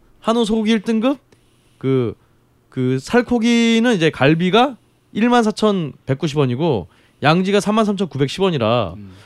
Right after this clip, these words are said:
Speaker 1: 우리는 더 비싼 거 섞었다.
Speaker 2: 음.
Speaker 1: 억울하다.
Speaker 2: 음.
Speaker 1: 라는 말을 남겨주셨는데요.
Speaker 2: 음.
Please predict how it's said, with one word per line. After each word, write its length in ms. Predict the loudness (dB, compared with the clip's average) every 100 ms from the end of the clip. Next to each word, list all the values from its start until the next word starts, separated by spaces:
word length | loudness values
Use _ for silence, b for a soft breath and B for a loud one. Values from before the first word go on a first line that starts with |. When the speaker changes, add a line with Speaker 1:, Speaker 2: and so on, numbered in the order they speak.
| B
Speaker 1:
우리는 160 | 0
더 60 | 2
비싼 200 | 2 2
거 60 | 2
섞었다. 520 | 0 -2 -2 -2 -6
Speaker 2:
음. 200 | -16 -12
Speaker 1:
억울하다. 500 | -4 0 2 0 -4 -8
Speaker 2:
음. 280 | -20 -20 -20 -20 _ -8
Speaker 1:
라는 160 | -6 0
말을 200 | 0 0
남겨주셨는데요. 1000 | -2 -4 -4 -4 -8 -10 -6 -4 -4 -6
Speaker 2:
음. 220 | -14 -18